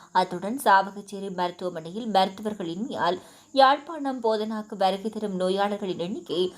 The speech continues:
அதிகரித்துள்ளது என்றும், கூடுதல் அழுத்தத்தின் கீழ் இயங்க வேண்டிய துர்ப்பாக்கிய நிலைக்கு போதனா மருத்துவமனையும் தள்ளப்பட்டுள்ளதாகவும்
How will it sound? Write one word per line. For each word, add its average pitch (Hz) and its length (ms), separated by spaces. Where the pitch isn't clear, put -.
அதிகரித்துள்ளது 190 800
என்றும், 175 360
கூடுதல் 220 460
அழுத்தத்தின் 185 560
கீழ் 180 240
இயங்க 320 340
வேண்டிய 233 420
துர்ப்பாக்கிய 214 540
நிலைக்கு 185 380
போதனா 208 440
மருத்துவமனையும் 180 760
தள்ளப்பட்டுள்ளதாகவும் 190 1040